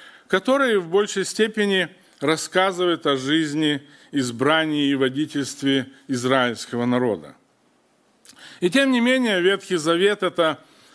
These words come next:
кладезь божественной мудрости, и мне нравится иногда проповедовать также на стихи из Ветхого Завета,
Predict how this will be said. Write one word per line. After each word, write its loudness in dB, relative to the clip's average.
кладезь 0
божественной 0
мудрости, 0
и 4
мне 0
нравится 2
иногда 0
проповедовать -2
также -2
на 0
стихи -4
из -2
Ветхого 0
Завета, 0